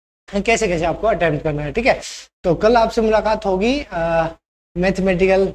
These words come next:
modeling के साथ, ठीक है, जिसका आपको बेसब्री से इंतजार है उसके साथ। तब और with practice के साथ कोशिश करूंगा कि, अ, with practice एमसीक्यूज़ के साथ आपकी तैयारी के लिए, अ, बहुत better content ले पाऊँ।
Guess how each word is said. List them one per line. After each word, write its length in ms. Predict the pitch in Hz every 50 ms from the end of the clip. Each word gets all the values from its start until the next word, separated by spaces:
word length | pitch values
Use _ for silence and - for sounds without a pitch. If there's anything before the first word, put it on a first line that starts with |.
| -
modeling 440 | 175 185 196 185 170 165 160 156 151
के 100 | 151 147
साथ, 400 | 131 - - _ _ _ _ _ _ _ _ _ _
ठीक 120 | - 196 233
है, 80 | 294
जिसका 320 | 269 214 170 - - 185 170
आपको 200 | 160 - 160 156
बेसब्री 400 | 151 156 147 - 165 160 165 165
से 120 | 170 196
इंतजार 360 | 185 165 - 180 190 190 190
है 100 | 220 240 - - - - - - - _
उसके 240 | 202 170 - - 151
साथ। 140 | - 135 123 - _ _ _ _ _ _ _ _
तब 280 | 180 196 208 214 202
और 220 | 190 180 180 202 196
with 320 | 180 180 180 214 226 202
practice 400 | - - 180 180 165 - 220 208
के 100 | - 262
साथ 120 | 226 254 240 - -
कोशिश 260 | 196 175 233 247 -
करूंगा 380 | - 226 220 226 233 262 269 - - - - _ _ _
कि, 220 | 208 202 202 196
अ, 360 | 196 190 175 170 165 165 165
with 240 | 160 165 180 180 175
practice 360 | - - 165 160 160 196 -
एमसीक्यूज़ 480 | 185 165 156 - 170 160 180 180 170 -
के 100 | 175 170
साथ 180 | - 170 165 151
आपकी 540 | 160 156 160 - _ 170 170 170 170 170 - - - - - _ _ _
तैयारी 320 | 165 165 170 170 165 180
के 120 | 170 180 180
लिए, 420 | 175 170 170 180 202 220 220 - - -
अ, 280 | 147 147 147 143 147 139 - _ _ _ _ _ _ _ _ _ -
बहुत 240 | 147 147 147 160 160
better 340 | 147 156 156 156 - 170 165
content 340 | 175 175 175 180 175 165
ले 140 | 165 170 170
पाऊँ। 300 | 165 - 170 180 202 202